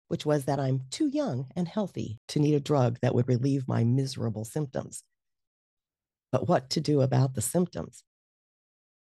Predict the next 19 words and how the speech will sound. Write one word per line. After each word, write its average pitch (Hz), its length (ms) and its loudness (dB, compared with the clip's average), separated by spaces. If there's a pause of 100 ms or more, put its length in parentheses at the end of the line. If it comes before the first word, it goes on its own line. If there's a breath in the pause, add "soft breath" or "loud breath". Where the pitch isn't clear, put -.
(160)
I 120 60 4
went 123 240 2
back 107 260 -2
to 226 80 0
the 269 100 0
store 220 340 2
to 196 60 -2
get 160 240 -2
cold 131 300 2
or 120 60 -2
flu 320 300 -2
medicine, 131 580 -4 (300)
only 254 280 4
to 156 100 -2
find 131 380 -2
the 196 80 -4
shelves 117 520 -4
empty. - 460 -6 (960)
Yet 160 280 0